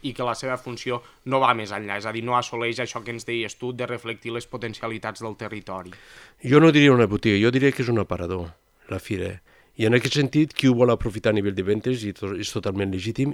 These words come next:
Speaker 2: i qui vol posicionar-se, doncs, a nivell de, de producte i a nivell de, de molí, bàsicament.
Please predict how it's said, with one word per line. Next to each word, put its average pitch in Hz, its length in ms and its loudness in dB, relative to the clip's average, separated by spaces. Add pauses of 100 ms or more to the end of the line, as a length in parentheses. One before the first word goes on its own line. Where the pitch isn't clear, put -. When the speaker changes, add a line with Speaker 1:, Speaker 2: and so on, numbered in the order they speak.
(120)
Speaker 2:
i 123 80 -2
qui 120 160 -2
vol 117 240 4
posicionar-se, 104 800 -6 (340)
doncs, 104 320 0
a 107 160 0
nivell 101 480 2
de, 92 320 0
de 92 240 -4
producte 98 400 -4
i 113 80 2
a 98 40 -2
nivell 98 360 -4
de, 95 160 -2 (400)
de 101 240 2
molí, 95 480 2
bàsicament. 98 640 -4